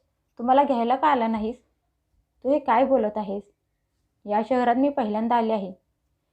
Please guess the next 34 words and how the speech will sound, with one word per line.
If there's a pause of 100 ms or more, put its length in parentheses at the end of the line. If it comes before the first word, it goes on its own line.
(180)
मग (200)
तू
असे
कसे
मला
या
अनोळखी
शहरात (460)
टॅक्सीवाल्याच्या
भरोश्यावर
सोडत
आहेस? (1500)
तुला
तर
माहीतच
होतं (120)
की
आज
मी
येणार
आहे, (760)
मग (380)
तू
का
मला
घ्यायला
आला
नाहीस?" (1700)
आईचं
बोलणं
ऐकून
राकेश
वैतागून
म्हणाला,